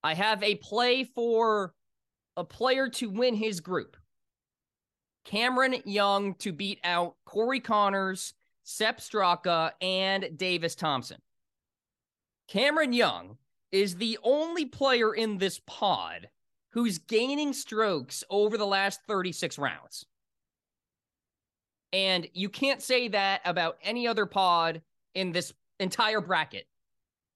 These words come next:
Cameron Young, only player in the positive over the last thirty-six rounds in his pod. Corey Connors, Sepp Straka,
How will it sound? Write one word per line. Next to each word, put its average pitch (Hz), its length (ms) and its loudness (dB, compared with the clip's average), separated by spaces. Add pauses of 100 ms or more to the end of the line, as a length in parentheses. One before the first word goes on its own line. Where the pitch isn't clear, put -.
(340)
Cameron 240 320 2
Young, 202 340 0 (540)
only 233 260 2
player 190 380 2 (100)
in 202 140 -2
the 190 60 -2
positive 151 680 0 (720)
over 190 300 2
the 190 80 0
last 180 420 -2 (180)
thirty-six 180 680 -4
rounds 143 480 -2 (100)
in 170 180 -2
his 143 280 -4
pod. - 360 -8 (1700)
Corey 110 220 -12
Connors, 233 720 0
Sepp - 260 -8
Straka, 208 720 0